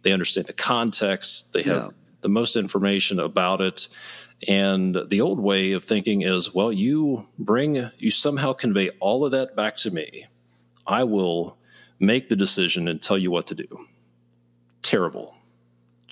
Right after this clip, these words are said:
Speaker 2: Yeah.
Speaker 1: Ultimate, it's flawed. You get worse results,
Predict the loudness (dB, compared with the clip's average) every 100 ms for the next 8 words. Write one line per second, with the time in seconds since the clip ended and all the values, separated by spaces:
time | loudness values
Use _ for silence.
0 | -4 0 0 0 -4 -4 -2 -4 -6 0
1 | 2 2 2 0 -4 -8 -18 -20 -4 0
2 | 0 2 2 2 2 0 2 0 0 -2